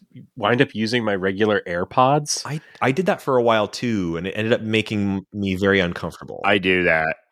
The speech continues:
Speaker 3: and then I have to, then I have to find it every morning 'cause it, it's fallen
Speaker 1: In the
Speaker 3: out
Speaker 1: sheets,
Speaker 3: somewhere,
Speaker 1: yeah.
Speaker 3: and,
Speaker 1: Uh-huh.
Speaker 3: yeah.
Speaker 2: Yeah. And I have, I have the in-ear AirPods, the AirPods Pro,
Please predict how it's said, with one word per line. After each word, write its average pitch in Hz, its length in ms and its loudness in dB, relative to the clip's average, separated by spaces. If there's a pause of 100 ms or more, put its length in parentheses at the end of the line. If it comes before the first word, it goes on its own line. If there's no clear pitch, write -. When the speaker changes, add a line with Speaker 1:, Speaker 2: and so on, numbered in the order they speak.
Speaker 3:
and 90 120 0
then 92 80 0
I 92 60 6
have 87 100 2
to, 90 140 0 (380)
then 95 120 0
I 95 60 6
have 92 120 2
to 90 100 0
find 87 340 -2
it 85 100 -2
every 85 240 0
morning 85 480 0
'cause 76 140 -2
it, 80 240 -4
it's - 180 -8
fallen 82 380 2
Speaker 1:
In 82 60 0
the 82 60 2
Speaker 3:
out 82 40 -4
Speaker 1:
sheets, - 120 -8
Speaker 3:
somewhere, 82 440 -2
Speaker 1:
yeah. 78 180 0
Speaker 3:
and, 78 160 -6 (320)
Speaker 1:
Uh-huh. 98 260 0
Speaker 3:
yeah. 95 60 2
Speaker 2:
Yeah. 80 380 0 (420)
And 131 100 0
I 151 40 4
have, 160 260 2
I 135 60 2
have 147 100 2
the 131 120 0 (120)
in-ear 113 500 -2
AirPods, 127 380 0
the 98 100 -4
AirPods 101 320 -2
Pro, 98 400 2